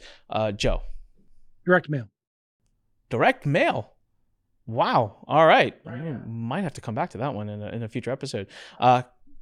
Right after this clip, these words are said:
Speaker 1: so you mean, like, physical mail, like, mailing people right in, like, the post office, like, good old
Speaker 2: Yep, yep. And I'm sending it to primarily first my own customers who've bought anything from me in the past
Speaker 1: Mm-hmm.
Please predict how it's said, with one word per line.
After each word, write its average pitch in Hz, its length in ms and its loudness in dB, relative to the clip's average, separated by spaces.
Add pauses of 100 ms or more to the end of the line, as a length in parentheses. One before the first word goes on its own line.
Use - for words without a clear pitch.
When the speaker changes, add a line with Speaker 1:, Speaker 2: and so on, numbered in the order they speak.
(320)
Speaker 1:
so - 140 4
you 220 140 10
mean, 220 140 8
like, 151 160 6
physical 220 360 6
mail, 151 200 6
like, 113 180 0
mailing 156 280 2
people 147 260 0
right 147 200 6
in, 143 120 -4
like, 127 240 -2
the 113 100 -2
post 139 300 -2
office, 104 340 -6
like, 95 120 -14
good 127 160 -2
old 117 340 0
Speaker 2:
Yep, 143 100 -16
yep. 151 160 -12
And 160 120 -2
I'm 160 120 2
sending 196 460 6
it 175 220 0
to 160 480 0 (140)
primarily 180 520 4
first 156 380 2
my 147 340 2
own 160 180 4
customers 143 500 -6
who've 123 120 -8
bought 139 160 0
anything 147 340 0
from 139 200 -4
me 139 140 -4
in 143 80 -6
the 131 60 -10
past 127 420 -10
Speaker 1:
Mm-hmm. 113 200 -20